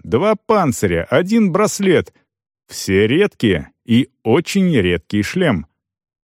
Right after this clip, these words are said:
По характеристикам он мне не подходил, но продать его было легко, минимум за тысячу золотых. Также Крот добыл. Топаз влияния, редкий —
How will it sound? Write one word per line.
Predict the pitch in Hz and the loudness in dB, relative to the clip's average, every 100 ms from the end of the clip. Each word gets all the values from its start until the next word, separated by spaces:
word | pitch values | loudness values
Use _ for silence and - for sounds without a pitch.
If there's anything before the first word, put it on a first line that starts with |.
| _ _ | _ _
По | - | -4
характеристикам | 92 104 92 - 190 226 - - 87 98 | -2 -2 -4 -2 0 0 -2 -2 -2 -2
он | 190 220 | 0 2
мне | 190 185 196 | 2 2 2
не | 185 | 0
подходил, | 180 - 185 165 95 73 _ _ _ - | 0 -4 -4 -4 -4 -8 _ _ _ -2
но | 143 165 | 0 0
продать | 165 165 170 240 - | 2 2 2 0 2
его | 160 147 | 2 2
было | 120 202 233 | 4 2 2
легко, | 233 190 - 214 240 | 0 0 -2 0 2
минимум | 175 139 202 240 214 160 113 | 4 4 4 4 4 4 2
за | 120 202 | 2 0
тысячу | - 147 190 233 - 214 | 0 -2 0 -2 0 0
золотых. | 240 247 233 131 - _ _ _ _ _ _ _ _ | 2 0 0 -4 -4 _ _ _ _ _ _ _ _
Также | - 214 208 233 | 0 0 0 -2
Крот | - 131 143 | 2 0 2
добыл. | 131 160 104 85 76 _ _ _ _ _ _ _ _ _ _ _ _ | 0 0 2 0 -4 _ _ _ _ _ _ _ _ _ _ _ _
Топаз | 165 160 208 - | -4 0 0 -2
влияния, | 240 240 175 120 110 110 113 123 _ - | 0 2 2 2 2 2 0 -6 _ -4
редкий — | 180 160 - - 156 | 0 0 0 -4 -4